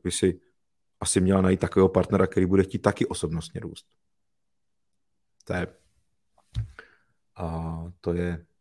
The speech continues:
nějaký můj názor na to. Protože si úplně ne-, upřímně si neumím představit, že prostě jako osobnostně silná žena, která chce růst, která chce prostě,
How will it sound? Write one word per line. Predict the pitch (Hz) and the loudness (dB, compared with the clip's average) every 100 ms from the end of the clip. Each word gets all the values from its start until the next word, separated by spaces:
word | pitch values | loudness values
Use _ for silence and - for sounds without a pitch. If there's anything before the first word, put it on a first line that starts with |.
| _ _ _ - | _ _ _ -10
nějaký | 92 98 | 0 4
můj | 92 | 4
názor | 90 90 95 87 | 4 4 4 2
na | 80 | -2
to. | - | -8
Protože | 82 87 | -6 -4
si | |
úplně | - 123 | 4 6
ne-, | 123 131 104 92 - | 8 6 0 -6 -6
upřímně | 123 131 | -2 -2
si | - | 2
neumím | 113 120 | 2 2
představit, | - 92 - 110 104 - - - | 0 0 2 2 0 -10 -8 -4
že | |
prostě | 92 104 - 107 - - _ - | -2 0 4 4 4 -16 _ -16
jako | - - - - _ _ _ - | 0 2 2 -4 _ _ _ -2
osobnostně | 110 135 131 120 131 | 4 4 4 4 2
silná | - 107 120 | 6 6 6
žena, | 104 90 92 | 6 4 0
která | - 101 | 2 2
chce | 95 - 120 | 4 4 4
růst, | 90 110 - | 4 0 -4
která | - 95 | 0 2
chce | 92 - | 2 -2
prostě, | 101 92 - 101 92 | 0 -2 2 4 4